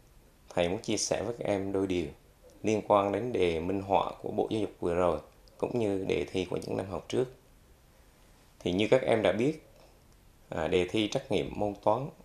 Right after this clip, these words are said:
là có năm mươi câu, trong đó có những câu thuộc chủ đề số phức. Về số lượng thì dao động từ ba đến năm câu. Về mức độ thì cũng tùy thuộc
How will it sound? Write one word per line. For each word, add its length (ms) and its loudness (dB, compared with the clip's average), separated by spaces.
là 140 -2
có 180 -4
năm 220 -2
mươi 180 -2
câu, 220 4
trong 160 2
đó 120 2
có 140 0
những 220 -4
câu 240 4
thuộc 240 -6
chủ 180 -2
đề 200 0
số 160 -6
phức. 340 -6
Về 240 8
số 220 4
lượng 280 4
thì 160 -2
dao 160 6
động 260 0
từ 240 0
ba 280 0
đến 180 -4
năm 160 -4
câu. 180 2
Về 220 0
mức 220 -4
độ 260 8
thì 100 -4
cũng 220 -6
tùy 240 2
thuộc 120 -6